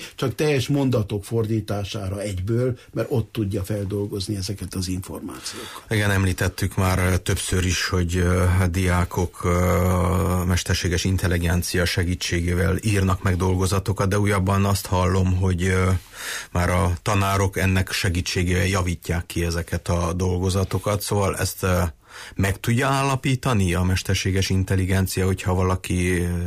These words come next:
Speaker 2: mondjuk a mesterséges intelligencia segítségével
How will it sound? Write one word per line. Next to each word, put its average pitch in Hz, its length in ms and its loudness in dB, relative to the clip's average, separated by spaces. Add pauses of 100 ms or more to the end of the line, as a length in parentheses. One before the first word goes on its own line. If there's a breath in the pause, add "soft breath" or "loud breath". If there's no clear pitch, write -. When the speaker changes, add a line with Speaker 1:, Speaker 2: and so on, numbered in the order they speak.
(260)
Speaker 2:
mondjuk 90 520 -4
a 104 140 0
mesterséges 98 600 0
intelligencia 92 640 0
segítségével 90 960 0